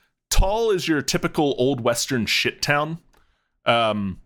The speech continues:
through King's description, we learn Tull is very poor and isolated and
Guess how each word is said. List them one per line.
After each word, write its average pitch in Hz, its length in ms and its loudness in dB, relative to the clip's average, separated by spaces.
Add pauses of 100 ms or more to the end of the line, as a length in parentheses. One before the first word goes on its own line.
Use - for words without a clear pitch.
(800)
through 160 260 0
King's 165 340 0
description, 147 580 0
we 143 140 0
learn 123 260 0
Tull 117 320 0
is 104 140 -6
very 95 260 -4
poor 110 460 2
and 90 100 -4
isolated 95 800 -2
and 87 260 -12